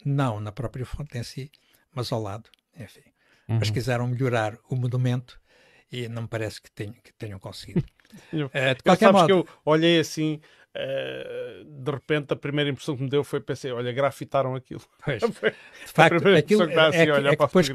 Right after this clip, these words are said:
Speaker 1: a
Speaker 2: fotografia.
Speaker 1: sombra do s-, com a
Speaker 2: Sim,
Speaker 1: sombra,
Speaker 2: com a
Speaker 1: quando há
Speaker 2: sombra que
Speaker 1: sol,
Speaker 2: faz, que
Speaker 1: de facto faz uma sombra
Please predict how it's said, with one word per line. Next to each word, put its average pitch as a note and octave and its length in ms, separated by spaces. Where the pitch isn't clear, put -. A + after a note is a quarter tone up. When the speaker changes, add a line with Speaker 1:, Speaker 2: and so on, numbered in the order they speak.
Speaker 1:
a E3 60
Speaker 2:
fotografia. - 80
Speaker 1:
sombra F#3+ 300
do D3+ 60
s-, - 200
com E3+ 120
a E3+ 40
Speaker 2:
Sim, D#3+ 100
Speaker 1:
sombra, C#3 220
Speaker 2:
com F3+ 100
a D#3+ 40
Speaker 1:
quando - 40
há - 40
Speaker 2:
sombra E3+ 100
que E3+ 60
Speaker 1:
sol, C3 160
Speaker 2:
faz, D3 280
que C3+ 180
Speaker 1:
de - 60
facto D3+ 220
faz D#3+ 180
uma D#3 120
sombra D3+ 400